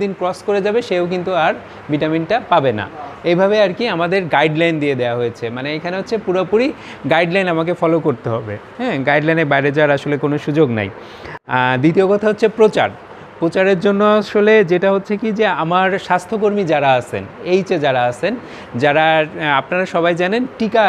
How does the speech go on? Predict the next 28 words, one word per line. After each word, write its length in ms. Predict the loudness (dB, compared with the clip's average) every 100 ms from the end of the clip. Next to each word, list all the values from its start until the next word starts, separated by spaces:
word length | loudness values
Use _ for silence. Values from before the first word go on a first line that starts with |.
| 2 -4
টিকা 180 | -2 0
দেয়া 240 | 2 2 0
হয় 140 | -2 -2
বাচ্চাদের, 420 | -4 -4 -4 -6 -8 -14
হ্যাঁ, 180 | -10 -6 -4
বিভিন্ন, 260 | -2 0 0
আহ, 60 | -2 -10 -16 -4 0 0 0 -2 0
স্থায়ী 220 | 0 2
কেন্দ্র, 200 | 2 2 2 4
অস্থায়ী 380 | 4 2 -2 0
কেন্দ্রে 240 | -2 -2 -2 -2
ওই 80 | -4 -4
টিকার 260 | 0 2 2
মাধ্যমে 340 | 0 0 0 0 -2 -4
একটা 160 | -4 -2
প্রচারণা 440 | -2 0 0 0 -2
চালাচ্ছে। 420 | 0 0 -2 -4 -6 -6 -14 -14 -6 0
দ্বিতীয় 240 | 4 4 2
কথা 140 | 2 0
হচ্ছে 180 | 0 -2
যে 60 | 0 0
আমার 180 | 2 0 0
সিএসসিপি 500 | 2 2 2 -2 -2 2
যারা 160 | 4 4
আছে, 140 | 2 0
উনিশটা 380 | 0 -2 -2 -2
কমিউনিটি 440 | 0 0 -2 -4 -2
ক্লিনিকে 400 | -2 -2 0